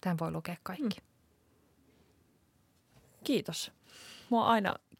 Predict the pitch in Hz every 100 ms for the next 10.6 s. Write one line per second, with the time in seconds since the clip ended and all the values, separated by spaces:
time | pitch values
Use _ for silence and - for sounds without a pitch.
0 | _ - 175 196 - - - - 202 -
1 | - 185 - - - - 185 214 - -
2 | 190 208 - - 226 - - 214 - 233
3 | - - 185 208 220 - 269 247 269 -
4 | - _ _ _ _ - - 220 233 202
5 | - 196 - - - - 190 208 170 160
6 | - 262 269 - 190 - 202 196 226 196
7 | 302 - 226 247 226 208 196 185 190 190
8 | 196 190 170 180 175 165 180 175 165 165
9 | 175 175 175 185 190 208 208 180 156 143
10 | - 156 156 160 147